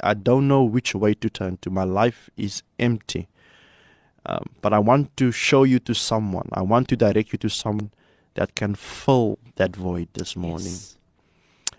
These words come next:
Speaker 1: I want to introduce or reintroduce someone to you
Speaker 2: Mm-hmm.
Speaker 1: that knows you by your name, that has crafted your name on his heart. This is the God that we serve.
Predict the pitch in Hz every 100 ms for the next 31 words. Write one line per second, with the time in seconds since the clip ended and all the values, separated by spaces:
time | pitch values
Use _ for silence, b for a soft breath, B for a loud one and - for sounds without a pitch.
0 | _ 95 101 120 - 120 110 117 104 113
1 | 104 98 123 131 - - - 107 107 107
2 | 127 147 135 135 - 123 101 117 107 -
3 | 113 110 104 98 101 92 92 87 B B
4 | 190 202 202 180 170 226 - 101 113 104
5 | 110 127 143 123 131 110 107 110 107 107
6 | 101 98 101 107 110 98 92 92 _ _
7 | _ _ _ _ - - 107 107 - -
8 | 143 151 139 - - 107 104 - - -
9 | 107 104 110 101 98 113 117 104 - 107
10 | 104 101 98 - - 85 - - - _
11 | _ _ _ _ _ - 107 110 110 104
12 | 98 98 98 - 92 - 85 87